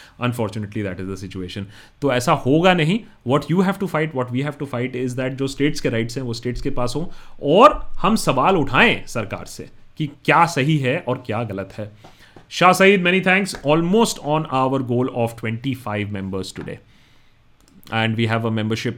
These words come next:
in, uh, sh-, uh, that is, uh, Sheshadri ji, many thanks, twenty-three members। Uh, Shiv Narayan Singh is saying, "Politicians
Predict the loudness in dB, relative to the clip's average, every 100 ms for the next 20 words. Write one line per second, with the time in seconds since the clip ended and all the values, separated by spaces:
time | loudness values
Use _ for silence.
0 | -4 -2 0 0 -4 -4 -4 -4 -8 -12
1 | -6 -6 -2 -2 -2 -2 0 0 -2 -14
2 | _ _ _ -14 -6 -2 -2 -2 -4 -8
3 | _ _ 2 4 8 6 6 -2 -2 -2
4 | 0 -2 -2 -2 -2 -2 -6 -10 -6 -4
5 | -4 -6 -4 -6 -6 -10 -14 -18 -20 -20
6 | -20 -20 -20 -20 -6 0 4 6 4 0
7 | 2 4 6 4 2 0 0 0 0 0
8 | 0 0 0 -2 -2 -2